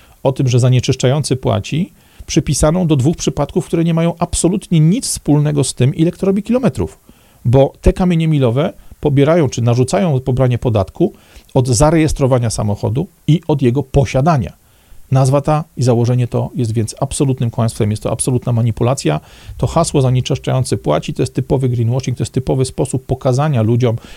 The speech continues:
że chodzi o coś szczytnego, że chodzi o jakąś piękną rzecz, a tak naprawdę jest to po prostu skok na kasę albo wypchnięcie nas z samochodów, które dzisiaj posiadamy.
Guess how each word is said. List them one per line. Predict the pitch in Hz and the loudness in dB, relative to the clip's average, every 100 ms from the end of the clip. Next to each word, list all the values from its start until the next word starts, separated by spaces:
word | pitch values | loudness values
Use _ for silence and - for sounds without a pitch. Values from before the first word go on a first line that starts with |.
| - | -10
że | - | -4
chodzi | - 117 | -2 0
o | 107 | -2
coś | - 107 | -4 -6
szczytnego, | - - 180 160 | -6 -4 -2 -2
że | 123 | -2
chodzi | 113 107 | -2 -2
o | |
jakąś | 104 - 101 | -2 -4 -6
piękną | 151 139 - | -4 -4 -2
rzecz, | 117 110 - - - | -2 -2 -8 -20 -12
a | |
tak | - 139 | -8 -4
naprawdę | 135 139 117 120 | -2 0 0 0
jest | - | -4
to | |
po | - | -10
prostu | - 120 - | -10 -8 -6
skok | - 120 - | -6 -6 -6
na | |
kasę | 101 107 - 131 131 - - | -8 -6 -4 -4 -4 -10 -8
albo | 131 131 | 0 2
wypchnięcie | 123 127 - 131 - | 4 2 -2 -4 -2
nas | 113 110 | -4 -6
z | |
samochodów, | 113 110 - 120 - | -8 -8 -6 -8 -8
które | - 107 | -4 -2
dzisiaj | 98 - - - - | -2 -4 -8 -12 -6
posiadamy. | 127 117 98 85 | -4 -2 -2 -4